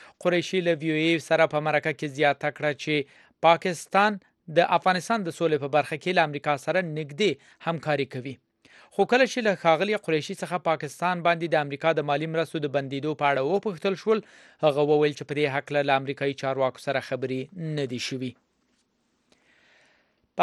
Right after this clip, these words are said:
افغانستان کې به سبا د خالي یا شنبې په ورځ صدارتي انتخابات وشي. د دې انتخاباتو لپاره کلک امنیتي تیاری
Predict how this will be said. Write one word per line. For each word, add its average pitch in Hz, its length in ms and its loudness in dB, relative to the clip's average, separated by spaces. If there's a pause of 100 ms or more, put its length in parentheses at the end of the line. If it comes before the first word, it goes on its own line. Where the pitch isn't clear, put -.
افغانستان 226 380 2
کې 262 140 -4
به 240 140 0
سبا 214 240 6
د 208 100 2
خالي 202 240 4
یا 185 180 8
شنبې 175 300 0
په 165 100 4
ورځ 185 140 6 (120)
صدارتي 165 420 2
انتخابات 190 440 2
وشي. 131 300 -10
د 120 180 -8
دې 143 160 -2
انتخاباتو 170 540 0
لپاره 214 380 2
کلک 214 480 2
امنیتي 170 360 -6 (120)
تیاری 156 420 4